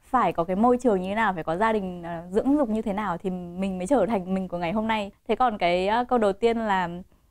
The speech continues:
ờ, "Cha mẹ sinh con trời sinh tính" thì càng ngày mình càng thấy cái câu đấy chuẩn. Khi mà mình lớn lên rồi và mình trưởng thành cùng với em của mình thì mình mới thấy là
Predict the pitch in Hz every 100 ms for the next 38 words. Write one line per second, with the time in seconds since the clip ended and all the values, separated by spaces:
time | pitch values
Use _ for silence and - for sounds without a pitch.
0 | _ - 170 170 165 175 240 240 233 240
1 | 233 214 214 240 185 196 247 214 185 180
2 | _ _ 226 208 202 196 196 202 202 202
3 | 180 185 226 233 180 185 - 277 156 160
4 | - 285 262 220 190 185 180 208 240 233
5 | 208 185 180 180 175 170 - 190 214 190
6 | 185 185 240 233 175 175 170 185 175 175
7 | 180 180 196 220